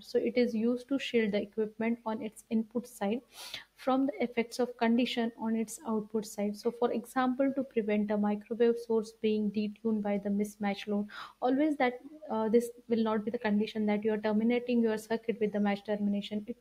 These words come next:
may happen that your termination is unmatched. In that case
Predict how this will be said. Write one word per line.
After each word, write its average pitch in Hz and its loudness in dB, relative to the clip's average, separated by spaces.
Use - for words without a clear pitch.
may 269 4
happen 226 0
that 208 2
your 214 2
termination 220 0
is 214 -2
unmatched. 208 0
In 254 8
that 277 4
case 240 6